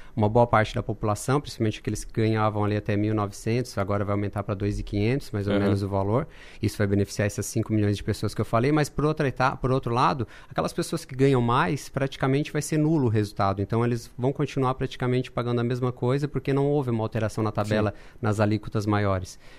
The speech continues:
Speaker 1: É,
Speaker 2: Foi, foi algo mais
Speaker 1: foi
Speaker 2: achatado,
Speaker 1: algo mais
Speaker 2: então.
Speaker 1: achatado,
Speaker 2: Não,
Speaker 1: isso.
Speaker 2: não se mexe muito
Speaker 1: Não
Speaker 2: em
Speaker 1: se,
Speaker 2: cima e pe-,
Speaker 1: isso.
Speaker 2: pega a base e sobe.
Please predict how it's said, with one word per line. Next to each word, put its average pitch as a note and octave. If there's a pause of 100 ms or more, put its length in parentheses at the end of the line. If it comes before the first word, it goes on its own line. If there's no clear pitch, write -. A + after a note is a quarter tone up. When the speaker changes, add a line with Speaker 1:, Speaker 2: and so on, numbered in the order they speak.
(140)
Speaker 1:
É, G2
Speaker 2:
Foi, F#2
foi B2
algo C3
mais C3+
Speaker 1:
foi C3+
Speaker 2:
achatado, B2
Speaker 1:
algo C#3
mais C3
Speaker 2:
então. G#2
Speaker 1:
achatado, B2+
Speaker 2:
Não, C3
Speaker 1:
isso. C3+
Speaker 2:
não C#3+
se -
mexe C3+
muito C3+
Speaker 1:
Não A#2
Speaker 2:
em B2
Speaker 1:
se, B2
Speaker 2:
cima C#3+
e C3+
pe-, C#3+
Speaker 1:
isso. -
Speaker 2:
pega C#3+
a -
base D3+
e E3
sobe. G#2